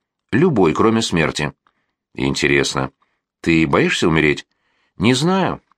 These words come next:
не думал об этом». «И любишь своих родителей?» Юноша нахмурился. Ему не нравились подобные вопросы.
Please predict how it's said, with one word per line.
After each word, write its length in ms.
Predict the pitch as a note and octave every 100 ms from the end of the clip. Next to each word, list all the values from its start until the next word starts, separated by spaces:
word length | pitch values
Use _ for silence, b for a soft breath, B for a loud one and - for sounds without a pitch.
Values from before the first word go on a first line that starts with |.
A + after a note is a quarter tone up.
| -
не 200 | F#2+ G2+
думал 320 | F#2+ C#3+ G2+
об 140 | D#2+ D2+
этом». 300 | D2 C#2+ - _ _ _ _ _ _ _ _ _ _ _ -
«И 220 | F#2 F2+
любишь 400 | F2+ G2 F#2+ F2
своих 300 | F#2+ G2+ F#2+
родителей?» 600 | A2 A2 D3 D3+ C#2 C2+ - _ _ _ _ _ _
Юноша 420 | C#2+ D#2 D2+ -
нахмурился. 760 | E2+ F#2+ - G#2 D#2 C#2+ - B1+ - - _ _ _ _ _ _ -
Ему 260 | G2+ D3+ F3+
не 100 | F3
нравились 440 | F3+ E3+ F#2+ D#2
подобные 460 | F#2+ F2+ E2 E2+ F2
вопросы. 560 | G#2+ A2+ D#2+ - C#2